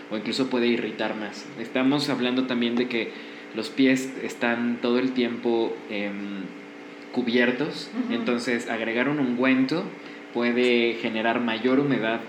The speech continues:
Speaker 1: en, en el pie y poder lograr incluso que se infecte la herida, ¿no? Lo, las heridas... Las ampollas también se tratan como quemaduras, evidentemente, estamos hablando de, de roce, entonces
Speaker 2: Ok.
Speaker 1: prácticamente se tratan como quemaduras, son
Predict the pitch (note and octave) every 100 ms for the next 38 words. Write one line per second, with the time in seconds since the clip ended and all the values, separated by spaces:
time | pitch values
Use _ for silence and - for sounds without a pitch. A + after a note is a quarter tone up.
0 | A2+ A2+ G#2 G#2+ G#2 G#2 A#2+ A2+ A#2 A#2
1 | - G#2 G#2+ G#2+ A2 A2 G#2+ G#2 G#2+ G2+
2 | G#2+ G2+ G2 F#2+ F#2+ A2+ G#2 - F#2 G#2
3 | A2 F#2+ A2 G#2 - - D#2+ B2+ A#2+ A2+
4 | B2 A#2 A2+ - B2 C3+ C3+ C#3 C#3 -
5 | - - - - - - C3+ C#3 C3 D#3+
6 | E3+ D#3+ C#3 C#3 C#3+ C#3 C3+ C#3 C3+ A2+
7 | G#2+ A2 A2 B2 E3 D#3+ C3 A#2 A#2 A#2+
8 | C3 C#3 C3 - A#2+ A#2+ A2+ A2+ A#2 A2+
9 | G#2 G#2 - G#2+ - B2 A#2+ D#3 F#3+ -
10 | A2+ G#2+ A2 G#2+ G#3+ C4 A#2 A#2 C3 A#2+
11 | A2+ G2 A#2+ A#2+ A2+ A#2+ A2+ G#2+ G2+ G#2
12 | G2 G#2+ A#2+ C3 G2+